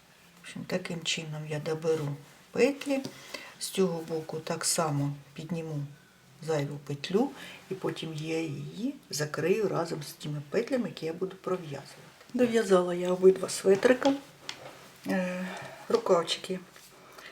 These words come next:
е, зв'язала резиночку і закрила голкою. Як це робити, в мене є таке відео, я залишу вам посилання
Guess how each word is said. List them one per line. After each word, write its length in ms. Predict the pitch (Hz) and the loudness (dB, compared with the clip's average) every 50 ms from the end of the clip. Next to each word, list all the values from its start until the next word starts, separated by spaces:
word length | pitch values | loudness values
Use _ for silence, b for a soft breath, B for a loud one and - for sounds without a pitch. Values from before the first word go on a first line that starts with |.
| B B B B - - | B B B B -2 2
е, 320 | 175 180 175 160 147 - - - | 2 2 4 4 2 0 0 0
зв'язала 540 | - 190 196 196 185 185 180 170 165 170 170 | 4 8 8 8 10 8 6 4 4 2 0
резиночку 680 | 175 180 190 254 302 330 302 302 - - - 285 277 277 B B B B B B | 0 2 4 4 6 6 4 2 0 0 2 2 2 2 B B B B B B
і 80 | - 190 | 0 2
закрила 580 | 185 185 175 - 214 226 240 240 226 226 220 - - - - - - - - - - - - | 4 2 2 2 2 2 4 4 4 4 2 -4 -10 -18 -20 -20 -20 -20 -20 -18 -10 -6 -4
голкою. 580 | 175 180 185 165 165 - - - 185 185 180 175 - - - B B B B B B B B B B B B B B B B B B - | 0 2 2 2 0 -2 -6 -6 -4 -4 -6 -8 -12 -18 -20 B B B B B B B B B B B B B B B B B B 4
Як 280 | 196 196 180 - - | 8 8 8 8 4
це 200 | - - 170 160 - - | -2 0 0 0 0 -2
робити, 440 | 185 185 175 - 185 180 - - 170 | 0 0 0 0 -2 -6 -6 -6 -6
в 40 | 180 | -4
мене 360 | 175 170 160 151 - - 165 | -4 -4 -4 -4 -4 -4 -4
є 140 | 165 165 165 | -4 -6 -6
таке 280 | - 196 - - - | -8 -8 -6 -6 -4
відео, 340 | 165 190 220 254 254 285 269 | -2 -2 -2 0 0 0 2
я 160 | 254 254 240 | 2 2 2
залишу 440 | 233 - 226 220 233 226 - - 208 | 0 0 -4 -2 -2 -4 -2 -2 -2
вам 140 | 214 208 208 | -2 -2 -2
посилання 760 | - 190 - - 208 202 202 202 202 202 101 196 196 196 | -2 -2 0 2 2 4 4 2 2 0 0 0 0 -2